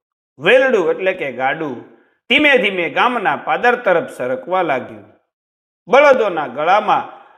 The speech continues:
બાંધેલી ઘૂઘરીઓનો અવાજ અત્યારે મધુર નહીં, પણ કાળજાને વિંધતો હોય તેવો લાગતો હતો.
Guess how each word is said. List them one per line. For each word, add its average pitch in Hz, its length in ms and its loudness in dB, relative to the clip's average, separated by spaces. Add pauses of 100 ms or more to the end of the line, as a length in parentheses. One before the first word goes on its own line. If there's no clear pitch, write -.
(140)
બાંધેલી 247 500 4
ઘૂઘરીઓનો 226 720 0
અવાજ 170 400 2 (540)
અત્યારે 220 460 0
મધુર 156 480 0
નહીં, 135 680 -8 (360)
પણ 170 120 -4
કાળજાને 233 600 2
વિંધતો 214 520 2
હોય 160 300 2 (380)
તેવો 202 320 -2
લાગતો 123 500 -6
હતો. 117 500 -14